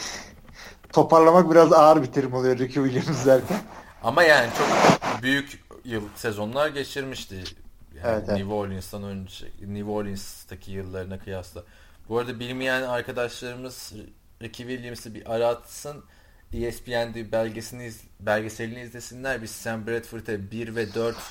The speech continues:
Speaker 2: verdiler, çok verdiler falan diyoruz. Aynı sezon New Orleans Saints Ricky Williams'ı almak için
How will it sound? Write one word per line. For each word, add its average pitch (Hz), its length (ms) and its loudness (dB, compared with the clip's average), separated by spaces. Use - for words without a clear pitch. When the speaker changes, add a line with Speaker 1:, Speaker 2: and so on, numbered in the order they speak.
Speaker 2:
verdiler, 107 600 -2
çok 113 300 -6
verdiler 113 420 -2
falan 113 440 -4
diyoruz. 127 320 -6
Aynı 139 340 2
sezon 139 520 -4
New 120 240 -2
Orleans 131 360 2
Saints 143 580 -6
Ricky 127 280 -6
Williams'ı 143 460 -4
almak 123 400 0
için - 340 -6